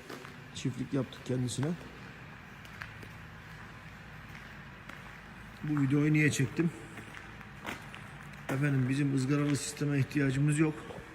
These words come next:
Biz normal bir ahır istiyoruz. Ucuza mal olsun diyenler için, gezinti alanı yok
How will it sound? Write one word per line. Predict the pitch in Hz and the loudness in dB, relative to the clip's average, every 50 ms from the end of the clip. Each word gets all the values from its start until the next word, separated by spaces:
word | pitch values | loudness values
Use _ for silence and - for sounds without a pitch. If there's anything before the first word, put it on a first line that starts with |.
| - - - | -10 -2 4
Biz | 143 143 135 131 | 6 6 6 6
normal | 135 143 147 151 160 165 156 156 143 | 6 4 6 6 6 6 6 6 6
bir | 143 143 | 4 4
ahır | 139 139 131 131 135 | 6 6 6 6 6
istiyoruz. | 135 135 117 - - 131 127 127 139 135 - - - - - - - - - - - - - - - - - - - - | 6 4 2 2 2 4 4 4 4 2 -2 -6 -10 -10 -10 -12 -12 -12 -14 -14 -14 -14 -14 -14 -14 -16 -14 -10 -2 0
Ucuza | 165 147 147 151 156 165 | 2 4 4 4 4 4
mal | 160 147 143 135 131 131 | 4 4 4 4 4 4
olsun | 123 120 107 143 143 143 - - - - - - - - - - - - - - - - - - - - - - - - - - - - - - - - - - - - - - - - - - - - - - - - - - - - 151 135 | 4 2 0 -2 -2 -4 -4 -8 -12 -14 -14 -14 -14 -16 -16 -16 -16 -16 -16 -16 -16 -14 -14 -14 -14 -16 -16 -16 -16 -16 -16 -16 -16 -16 -16 -12 -12 -10 -10 -10 -10 -10 -10 -12 -14 -14 -14 -16 -16 -16 -16 -16 -16 -16 -14 -14 -8 -4 0 4
diyenler | 139 156 156 156 156 160 160 160 | 6 6 6 6 6 4 4 4
için, | 151 123 - - 143 151 - - - - - - - - - - - - - - - - - - - - - - - - - - - - - - - - - - - - - - - - - - - - - - - - - - - - - - - - - - - | 2 2 2 0 -2 -2 -4 -8 -14 -14 -16 -16 -16 -14 -14 -14 -14 -14 -14 -16 -16 -16 -14 -14 -12 -10 -10 -10 -10 -12 -12 -12 -12 -14 -16 -18 -16 -16 -16 -16 -16 -18 -16 -14 -12 -10 -10 -8 -8 -10 -10 -12 -14 -14 -12 -8 -6 -6 -6 -6 -10 -14 -14 -4 0
gezinti | 151 151 147 147 156 147 - 165 | 2 2 4 4 2 2 0 0
alanı | 160 156 151 147 147 | 0 2 2 4 4
yok | 147 151 151 143 | 4 4 4 2